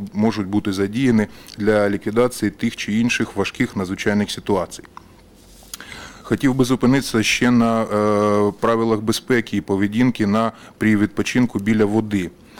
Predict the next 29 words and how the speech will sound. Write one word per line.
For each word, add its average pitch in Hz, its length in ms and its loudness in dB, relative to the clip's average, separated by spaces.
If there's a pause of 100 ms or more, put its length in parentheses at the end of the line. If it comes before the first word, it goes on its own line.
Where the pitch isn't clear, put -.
(1040)
Згідно 135 340 0
з 131 60 0
правилами 135 480 2
поведінки, 120 680 2
на 113 100 4
воді 123 320 2
забороняється 120 1000 0 (220)
купатися 117 560 0
в 135 40 4
місцях, 131 520 0
які 110 180 2
не 113 100 6
визначені 113 500 2
органами 107 400 2
місцевого 104 460 2
самоврядування 104 840 2
та 110 140 0
не 104 160 4
обладнані 117 600 2 (140)
для 104 180 0
купання, 90 580 -2 (480)
зализати 120 600 2
та 120 420 0 (320)
попередж-, 120 520 2
на 110 280 4
попереджувальні 110 720 2
знаки 113 460 0
буї, 107 380 0
бакини, 98 540 -2